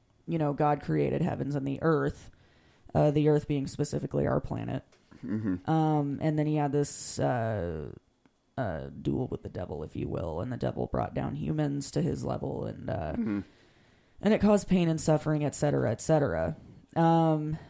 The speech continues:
Speaker 1: and the idea is that, you know, you could look at it this way. This is entirely,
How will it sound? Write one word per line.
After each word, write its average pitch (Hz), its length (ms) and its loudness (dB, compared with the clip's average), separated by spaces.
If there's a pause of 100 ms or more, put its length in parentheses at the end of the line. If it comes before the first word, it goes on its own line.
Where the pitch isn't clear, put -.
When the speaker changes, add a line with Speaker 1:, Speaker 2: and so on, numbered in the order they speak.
(160)
Speaker 1:
and 160 140 0
the 165 120 2
idea 160 400 4
is 151 380 4
that, 143 720 0 (1000)
you 160 120 -2
know, 151 100 2
you 156 220 0
could 269 280 2
look 175 180 4
at 151 100 2
it 117 80 -2
this 139 180 -2
way. 147 160 4
This 147 200 0
is 143 100 -2
entirely, 139 800 0